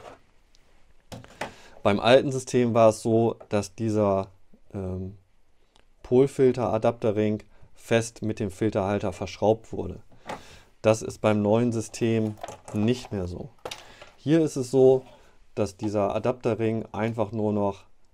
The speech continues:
eingeklickt wird. Man schiebt ihn in einer Seite rein,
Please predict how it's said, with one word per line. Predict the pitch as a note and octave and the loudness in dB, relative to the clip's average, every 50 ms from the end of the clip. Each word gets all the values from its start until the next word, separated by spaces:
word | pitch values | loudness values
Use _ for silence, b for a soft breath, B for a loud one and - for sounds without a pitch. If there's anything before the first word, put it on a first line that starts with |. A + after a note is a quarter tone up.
| - - - - | -20 -20 -16 -8
eingeklickt | - G2 A2+ A#2 A2+ A2 G#2 - - G2 - - - - | -4 -2 -2 0 -2 -4 -6 -8 -12 -14 -14 -14 -16 -16
wird. | - F2+ F2+ F2+ - - - - - B B B B B B B B B B B B B B B B B | -14 -14 -14 -16 -18 -20 -20 -20 -20 B B B B B B B B B B B B B B B B B
Man | - F#2+ F2 - | -14 -14 -12 -8
schiebt | - A2+ G#2+ - | -8 -8 -6 -4
ihn | G#2+ G#2 G2+ | -4 -2 -2
in | G2 F#2+ | -2 -4
einer | F2+ G#2 G#2 G2 G2 | -2 -4 -2 -4 -4
Seite | G2+ G2 F#2 - G2 F#2+ | -6 -6 -6 -6 -6 -4
rein, | G2+ A#2 C3+ E3 F#3 F#3 F3+ | -2 -2 0 0 -2 -4 -6